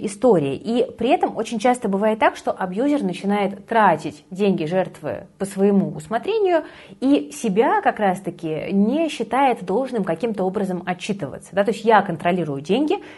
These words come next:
я знаю, как ими распоряжаться, поэтому траты, которые совершаю я,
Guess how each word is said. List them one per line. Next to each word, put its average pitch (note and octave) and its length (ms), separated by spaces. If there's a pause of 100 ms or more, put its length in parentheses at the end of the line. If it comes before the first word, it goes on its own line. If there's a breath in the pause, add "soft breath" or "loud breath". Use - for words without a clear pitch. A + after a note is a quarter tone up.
я G#3 180
знаю, G3 380
как D#3+ 340
ими F#3 200
распоряжаться, F3 920 (240 loud breath)
поэтому G#3 480
траты, B3 380
которые F3+ 400
совершаю F3 500
я, A#3+ 220